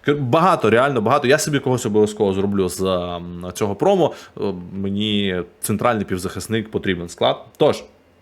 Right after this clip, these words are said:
чому я кажу, не поспішайте виконувати? Тому що мій Telegram-канал, про який ми вже сьогодні говорили, тут є отаке повідомлення. І І Е Sports, е, в меню гри, вони самі, коли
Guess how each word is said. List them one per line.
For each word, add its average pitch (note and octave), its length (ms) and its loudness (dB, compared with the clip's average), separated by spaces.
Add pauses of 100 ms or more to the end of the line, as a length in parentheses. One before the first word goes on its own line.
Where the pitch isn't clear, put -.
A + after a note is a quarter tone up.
(460)
чому C3 240 -2
я C#3+ 60 2
кажу, C3+ 240 0
не A#2 80 -2
поспішайте A2+ 520 -4
виконувати? G#2 540 -2 (380)
Тому D#3+ 300 4
що - 200 -4 (880)
мій B2 180 0
Telegram-канал, A#2+ 760 2
про F#2+ 100 0
який G#2 160 -2
ми G#2 120 0
вже G2+ 160 0
сьогодні G2 320 -4
говорили, A2+ 540 0 (460)
тут E3+ 240 2
є C3+ 560 2
отаке A2 320 -2
повідомлення. G2+ 720 -2 (140)
І A#2+ 500 -2
І D3+ 280 0
Е - 20 4
Sports, F3 500 0
е, G#2 260 -6
в G2+ 180 -6
меню D#3+ 280 2
гри, D3+ 280 0 (500)
вони D#3+ 1000 0
самі, D3 720 0
коли D3 480 2